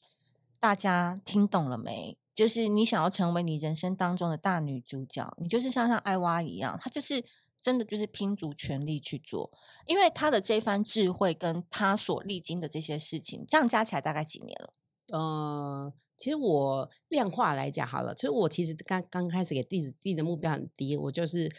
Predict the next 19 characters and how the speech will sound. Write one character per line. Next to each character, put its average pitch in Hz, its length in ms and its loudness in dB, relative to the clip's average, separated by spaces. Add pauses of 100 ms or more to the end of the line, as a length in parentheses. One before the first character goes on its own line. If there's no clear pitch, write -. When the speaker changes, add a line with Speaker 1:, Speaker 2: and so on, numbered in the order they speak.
(200)
Speaker 2:
我 151 100 2
一 180 60 4
个 170 180 4
月 175 160 2
只 147 120 -2
要 165 120 4
有 143 60 0
多 202 300 6
六 214 180 6
千 165 220 2
块 180 160 0
的 135 80 -2
净 165 220 -2
收 147 220 2
入 160 120 -2
就 151 160 -4
好 - 140 0
了。 220 320 4
Speaker 1:
嗯。 190 160 -6